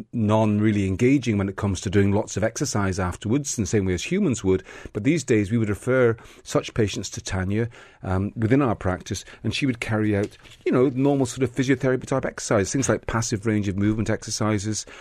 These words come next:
um, and she teaches owners how to do it, and she also active, an active range of motion exercises,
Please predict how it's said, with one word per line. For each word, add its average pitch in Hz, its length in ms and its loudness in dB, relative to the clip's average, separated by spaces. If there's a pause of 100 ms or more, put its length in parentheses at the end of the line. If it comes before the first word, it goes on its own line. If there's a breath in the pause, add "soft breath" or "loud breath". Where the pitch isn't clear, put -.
(240 loud breath)
um, 90 320 0 (180 loud breath)
and 98 200 -2
she - 160 -4
teaches 135 420 -2
owners 117 300 2
how 110 100 2
to 104 100 -4
do 110 200 2
it, 117 100 -6
and 110 100 -4
she 95 160 -8 (380 loud breath)
also 117 400 2
active, 120 560 -4
an 101 140 2
active 117 360 -2
range 110 280 2
of 98 80 0
motion 117 340 2
exercises, 92 640 -4